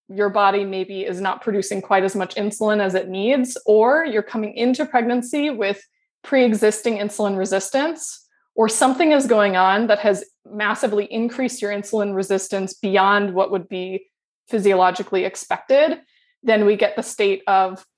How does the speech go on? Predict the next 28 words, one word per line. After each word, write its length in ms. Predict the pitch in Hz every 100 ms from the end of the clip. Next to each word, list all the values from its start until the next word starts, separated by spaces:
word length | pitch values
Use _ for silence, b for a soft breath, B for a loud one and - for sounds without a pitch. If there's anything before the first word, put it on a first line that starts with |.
| _ _ -
blood 220 | 214 208
sugar 360 | - 214 208
that's 220 | 208 180 -
higher 320 | 196 196 196
than 140 | 190
expected 640 | 185 - - 190 190 190
that 200 | 185 -
falls 340 | - 196 190 190
into 260 | 185 185 190
the 340 | 185 180 175 _ _
gestational 580 | 196 - 196 196 208 185
diabetes 560 | 180 185 185 190 190 -
category. 800 | - 220 214 214 - - - _ _ _ _ _
But 160 | - -
if 200 | 349 370
all 140 | 466
these 180 | 277 262
adaptations 680 | 233 208 208 233 208 202 196
happen 520 | 208 190 196 214 220 _ _ _
as 220 | - 190 196
expected, 640 | 190 - 190 - - 208 -
no 220 | 190 196
gestational 580 | 196 190 - - - 202
diabetes, 640 | - - 110 104 - - b b b _
your 100 | 240
blood 200 | 233 294
sugar 240 | - 381
levels 320 | 277 196 214